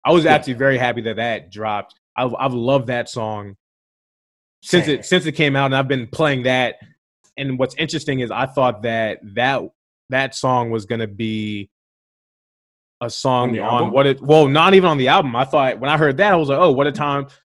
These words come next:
Speaker 1: to Be Alive
Speaker 2: To Be
Speaker 1: Two
Speaker 2: Alive Two,
Speaker 1: is
Speaker 2: yeah.
Speaker 1: coming, and, like, this is gonna be hard, and oh
Speaker 2: Yeah.
Speaker 1: my God, like, that's what we need right now." I wasn't expecting Drake to drop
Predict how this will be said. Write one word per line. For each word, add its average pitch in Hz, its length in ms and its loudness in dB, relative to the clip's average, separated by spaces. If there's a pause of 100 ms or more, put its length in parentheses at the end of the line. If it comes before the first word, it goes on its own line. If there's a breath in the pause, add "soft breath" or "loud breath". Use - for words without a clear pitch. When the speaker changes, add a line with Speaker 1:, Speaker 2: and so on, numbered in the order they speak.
(160)
Speaker 1:
to 135 60 -8
Be 139 100 0
Alive 131 360 2
Speaker 2:
To 120 80 -4
Be 135 140 4
Speaker 1:
Two 160 60 4
Speaker 2:
Alive 120 180 0
Two, 143 360 2
Speaker 1:
is 117 260 -6
Speaker 2:
yeah. 110 100 -8
Speaker 1:
coming, 135 460 0
and, 123 200 -6
like, 117 280 -6
this 151 180 0
is 139 60 -6
gonna 143 140 2
be 120 120 0
hard, 143 580 8
and 117 200 -4 (280 soft breath)
oh 151 60 2
Speaker 2:
Yeah. 143 60 2
Speaker 1:
my 131 100 0
God, 139 320 2
like, 120 240 0
that's 151 180 2
what 139 120 2
we 123 100 -6
need 147 220 0
right 135 200 -2
now." 131 240 -4
I 127 40 0
wasn't 143 280 0
expecting 135 560 -4
Drake 139 280 -6
to 131 80 -10
drop 127 460 -4